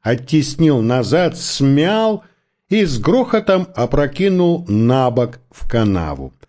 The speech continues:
Прямо перед собой я увидел солдата,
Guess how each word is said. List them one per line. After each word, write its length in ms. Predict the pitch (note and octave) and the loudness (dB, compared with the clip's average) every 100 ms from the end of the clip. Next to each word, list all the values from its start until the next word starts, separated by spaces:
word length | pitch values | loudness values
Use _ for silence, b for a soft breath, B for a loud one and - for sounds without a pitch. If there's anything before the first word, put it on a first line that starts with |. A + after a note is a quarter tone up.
| _ _ _ _ _ _ | _ _ _ _ _ _
Прямо 360 | - G3 A3+ G#3+ | -4 0 2 0
перед 300 | F#3+ G3 G3 | 0 0 0
собой 400 | - G3+ G3+ G#3+ | -2 -2 0 2
я 120 | E3+ | 2
увидел 380 | F3 F#3 E3 F#3+ | 2 0 0 -2
солдата, 1040 | F3 - F#3 F#3 F3 E3+ D3 F#2 - C#2 | -4 -4 0 0 -2 -2 -2 -4 -8 -12